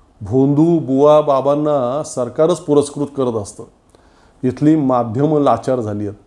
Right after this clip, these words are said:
विरोधी आवाज दाबले जात आहेत, कारागृहात डांबले जातात, लोकांच्या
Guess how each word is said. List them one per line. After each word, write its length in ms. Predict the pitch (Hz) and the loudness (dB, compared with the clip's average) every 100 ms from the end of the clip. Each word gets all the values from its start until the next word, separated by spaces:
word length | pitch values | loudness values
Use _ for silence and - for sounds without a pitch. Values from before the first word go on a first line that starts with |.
| _ _ _ _ _ _ | _ _ _ _ _ _
विरोधी 420 | 110 123 135 143 170 160 | -2 2 2 2 -2 -4
आवाज 400 | 120 120 147 131 | 0 4 4 4
दाबले 340 | 131 117 123 | 0 0 -2
जात 140 | 120 113 110 | -4 -4 -6
आहेत, 180 | 104 101 _ | -10 -12 _
कारागृहात 460 | - 107 127 123 135 | -6 -4 -2 0 0
डांबले 440 | 127 120 120 120 | 0 -2 0 -2
जातात, 320 | 113 107 104 107 - _ _ _ _ | -4 -6 -6 -14 -16 _ _ _ _
लोकांच्या 440 | 127 123 143 139 | -4 0 2 2